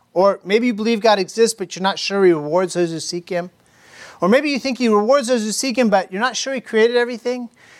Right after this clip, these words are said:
or not sure he communicated with man, then what I want to encourage you today, to do today, is to put your faith in God. Not yourself,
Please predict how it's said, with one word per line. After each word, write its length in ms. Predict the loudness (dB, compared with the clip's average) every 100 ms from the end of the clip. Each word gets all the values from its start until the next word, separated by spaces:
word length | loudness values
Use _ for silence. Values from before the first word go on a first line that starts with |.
| _ _ _
or 320 | 2 4 4 2
not 200 | -2 -2
sure 160 | -2 -6
he 60 |
communicated 640 | -2 0 2 2 2 2 2
with 160 | 0
man, 380 | 0 0 0 -2 -4
then 260 | -2 -2 -6 _ _ _ _ _ _
what 160 | 0 2
I 100 | 2
want 180 | 0
to 40 | -2
encourage 440 | -6 -4 -4 -4
you 80 | -8
today, 460 | -6 -8 -8 -10 -18 _ -20 _ _ -12
to 120 | -6
do 140 | -2 -2
today, 440 | -4 -8 -8 -14 _ _ _ _ _ -20 _
is 100 | -8
to 100 | -6
put 280 | -2 0 0
your 120 | -4
faith 520 | -6 -4 -6 -8 _ _ -14
in 180 | -12
God. 320 | -12 -12 -16 _ _ _ _ _ _ _ _ _ _ _ -8
Not 200 | -8 -4
yourself, 560 | -2 2 2 2 _